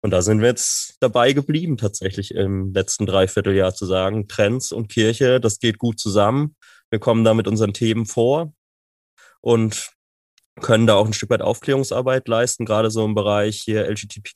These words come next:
Q I A plus haben wir ein paar Dinge gemacht und da auch viel positives Feedback aus der Community gekriegt. Viel Hate natürlich aus der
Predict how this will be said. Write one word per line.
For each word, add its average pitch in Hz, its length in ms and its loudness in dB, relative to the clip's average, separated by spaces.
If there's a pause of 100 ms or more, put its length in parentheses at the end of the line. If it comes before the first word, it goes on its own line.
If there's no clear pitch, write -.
Q 110 180 2
I 95 300 2
A - 20 -2
plus - 600 0 (520)
haben 120 180 0
wir 123 120 6
ein 120 240 0
paar 117 360 2
Dinge 113 280 0
gemacht 113 480 -2
und 110 120 -4
da 104 140 2
auch 104 140 0
viel 120 200 -6
positives 113 600 -4
Feedback 117 320 0
aus 104 140 0
der 107 100 0
Community 139 520 0
gekriegt. 127 460 -2
Viel 107 240 0
Hate 113 240 4
natürlich 107 420 0
aus 101 180 -2
der 101 340 2